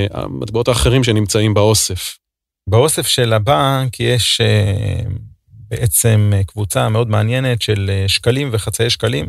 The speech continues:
Speaker 2: ממש, הנה, שקלים מהמרד, אה, הגדול, שהתגלו בשלושה מטמונים שונים, בחפירות, אה, מצדה. גאל ידין, ארכיאולוג, מצדה, זוכר,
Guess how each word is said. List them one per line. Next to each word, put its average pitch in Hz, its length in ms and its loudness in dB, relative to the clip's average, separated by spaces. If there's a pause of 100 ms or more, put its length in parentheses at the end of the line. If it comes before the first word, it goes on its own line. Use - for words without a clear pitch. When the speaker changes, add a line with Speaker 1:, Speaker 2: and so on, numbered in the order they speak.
(120)
Speaker 2:
ממש, 156 400 -4
הנה, - 180 -6
שקלים 135 420 -6
מהמרד, 113 540 0
אה, 107 260 0 (340)
הגדול, 117 380 4
שהתגלו 135 600 2
בשלושה 131 480 0
מטמונים 135 640 -2 (100)
שונים, 147 500 0 (340)
בחפירות, 131 1300 0 (160)
אה, 117 300 2
מצדה. 117 420 0 (420)
גאל 117 220 2
ידין, 117 380 -2
ארכיאולוג, 151 600 -2 (100)
מצדה, 147 420 -2
זוכר, - 380 -2